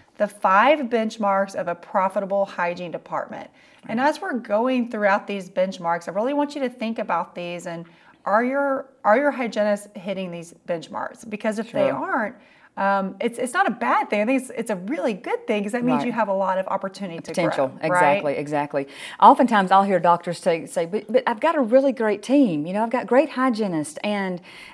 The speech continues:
Speaker 2: and the patients love 'em." And I, that's great. I, I love that. And that's a, that's a, a really good start. But also, we also need to know that profit's not a bad word. We've gotta be profitable.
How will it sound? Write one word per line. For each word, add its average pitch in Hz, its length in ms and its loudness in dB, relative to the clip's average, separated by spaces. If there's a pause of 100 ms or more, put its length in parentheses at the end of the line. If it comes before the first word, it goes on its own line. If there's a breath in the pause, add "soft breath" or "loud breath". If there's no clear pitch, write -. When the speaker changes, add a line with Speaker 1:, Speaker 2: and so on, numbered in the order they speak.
Speaker 2:
and 196 300 -2
the 202 140 -4
patients 285 440 -4
love 269 160 6
'em." 208 80 -2
And 208 100 -2
I, 190 220 0
that's 202 240 2
great. 156 560 -4
I, 170 100 4
I 175 140 2
love 180 300 2
that. 139 160 0
And 151 60 -2
that's 175 160 0
a, 180 40 2
that's 170 260 0
a, 139 80 -10 (160)
a 151 60 -4
really 170 180 -2
good 147 160 -6
start. 165 440 2 (360 loud breath)
But 220 240 4
also, 214 600 4 (320 soft breath)
we 196 100 4
also 233 380 2
need 190 180 -2
to 180 80 -4
know 175 160 2
that - 140 -2
profit's 196 340 0
not 170 140 -2
a - 20 -6
bad 143 220 2
word. 135 420 -2
We've 160 140 -4
gotta 170 200 0
be 180 120 -2
profitable. 143 680 0